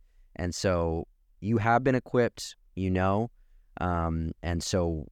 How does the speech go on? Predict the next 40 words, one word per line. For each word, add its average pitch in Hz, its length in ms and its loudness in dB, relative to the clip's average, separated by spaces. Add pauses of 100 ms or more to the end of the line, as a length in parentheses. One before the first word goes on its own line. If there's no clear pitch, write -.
(120)
I - 80 -4
just 90 140 -4
wanna 92 140 2
encourage 85 340 -2
you 85 80 -2
in 80 100 -2
that. 92 280 -2
When 78 400 -6
it - 160 -10
comes 127 280 0
to - 60 -4
lost 92 360 -2
people, 80 540 -4 (840)
there's 92 340 2
you. 80 240 2
God 90 240 2
has 85 140 0
given 73 260 -4
you 73 140 -4
a - 40 -10
purpose - 640 -6
with 87 200 -2
lost 80 260 -4
people, 76 400 -2
and 82 140 2
that 76 200 0
looks 80 200 -6
different - 340 -4
for - 140 -6
everybody, 87 420 2
but - 180 -4
there 78 140 0
is 76 240 -2
a - 60 -8
purpose - 400 -2
that 73 100 0
God 69 220 -2
has - 120 -6
given 71 280 -2
you, 76 180 -4